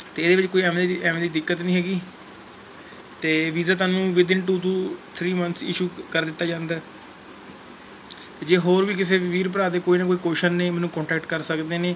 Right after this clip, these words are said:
ਮੈਂ ਉਹਨਾਂ ਨੂੰ ਆਪਦਾ best ਦੇਣ ਦੀ try ਕਰੂੰਗਾ, ਉਹਨਾਂ ਦੀ ਜੋ ਵੀ questions ਨੇ ਮੈਂ ਉਹਨਾਂ ਦੇ question ਦੂਰ ਕਰੂੰਗਾ। ਤੇ second thing ਮੈਂ ਤੁਹਾਨੂੰ ਇਹ ਕਹਿਣਾ ਚਾਹੁੰਦਾ ਕਿ ਸਾਡੇ ਜੋ rates ਨੇ ਉਹ ਬਹੁਤ ਜ਼ਿਆਦਾ ਜਾਇਜ਼ ਨੇ ਤੇ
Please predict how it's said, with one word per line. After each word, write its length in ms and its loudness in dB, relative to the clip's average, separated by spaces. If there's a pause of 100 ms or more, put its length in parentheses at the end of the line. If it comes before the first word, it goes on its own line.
(520)
ਮੈਂ 320 4
ਉਹਨਾਂ 240 2
ਨੂੰ 100 2
ਆਪਦਾ 200 2
best 260 2
ਦੇਣ 120 0
ਦੀ 80 0
try 220 2
ਕਰੂੰਗਾ, 380 2
ਉਹਨਾਂ 240 0
ਦੀ 280 4 (420)
ਜੋ 260 4
ਵੀ 140 4
questions 460 -2
ਨੇ 60 -4
ਮੈਂ 140 -2
ਉਹਨਾਂ 160 2
ਦੇ 60 0
question 300 -4
ਦੂਰ 180 2
ਕਰੂੰਗਾ। 460 2 (340)
ਤੇ 80 -2
second 340 4
thing 140 -2
ਮੈਂ 80 -2
ਤੁਹਾਨੂੰ 200 -2
ਇਹ 40 -2
ਕਹਿਣਾ 140 0
ਚਾਹੁੰਦਾ 200 -2
ਕਿ 60 -4
ਸਾਡੇ 440 0
ਜੋ 180 4
rates 320 2
ਨੇ 180 -4 (400)
ਉਹ 60 -2
ਬਹੁਤ 320 0
ਜ਼ਿਆਦਾ 180 4
ਜਾਇਜ਼ 400 4
ਨੇ 240 2 (420)
ਤੇ 440 6